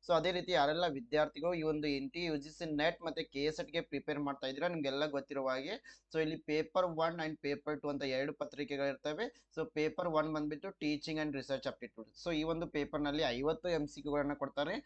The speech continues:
ನೂರು ಅಂಕಗಳನ್ನ ಈ ಒಂದು ಯೂನಿಟ್ ನಿಮ್ಗೆ ತಂದು ಕೊಡ್ತಾ ಇದೆ. So ಇದರಲ್ಲಿ ಒಂದು most important unit ಅಂತಂದ್ರೆ ರಿಸರ್ಚ್ ಆಪ್ಟಿಟ್ಯೂಡ್. So ಈ ಒಂದು ರಿಸರ್ಚ್ ಆಪ್ಟಿಟ್ಯೂಡ್ ನಿಂದ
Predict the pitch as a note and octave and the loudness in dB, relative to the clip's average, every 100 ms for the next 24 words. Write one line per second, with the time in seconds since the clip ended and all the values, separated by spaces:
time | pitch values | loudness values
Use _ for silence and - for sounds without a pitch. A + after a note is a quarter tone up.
0 | - - C#3+ F3 G3 G3+ E3+ E3 D#3+ D#3 | -10 -6 -2 2 4 4 2 2 0 0
1 | D3+ D3 C#3+ C#3+ C#3 B2 C#3 C#3+ A3+ - | 2 2 2 0 -2 -2 -4 -4 -6 -2
2 | C#3+ C#3+ C3+ - B2 A#2 A#2+ - - - | 0 0 -2 0 -2 -2 -6 -10 -18 -8
3 | E3+ E3 F3+ F#3+ F3+ F3+ E3 D#3+ G3 - | -2 2 2 2 0 -2 -2 0 0 -2
4 | D3+ D#3 D#3 D#3+ C#3+ D3 D3+ C3 C#3 C3+ | -2 2 2 2 0 0 0 -2 -2 -2
5 | C3+ D3+ F3 C#3+ C#3+ F3+ F3 D#3+ - B2 | -4 -4 -2 0 4 2 4 0 0 -8
6 | - B2 D#3+ E3 D#3+ D#3+ C#3 C3+ F3+ F#3 | -14 -4 -2 0 -2 -2 -4 0 0 0
7 | E3 D3+ C#3+ C#3+ C3+ C3 C3 | -2 -4 -4 -4 -2 -2 0